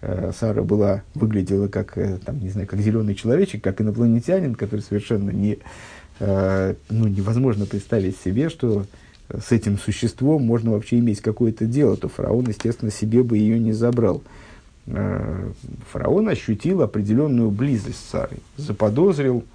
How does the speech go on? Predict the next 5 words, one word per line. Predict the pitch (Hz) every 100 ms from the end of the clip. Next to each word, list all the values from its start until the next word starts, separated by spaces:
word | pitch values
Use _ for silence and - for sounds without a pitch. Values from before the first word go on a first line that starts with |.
| - - -
э, | -
возможность | 110 104 101 117 160 117 101 - - - - - -
сожительства | 113 104 147 139 123 120 113
с |
Сарой. | - - 110 101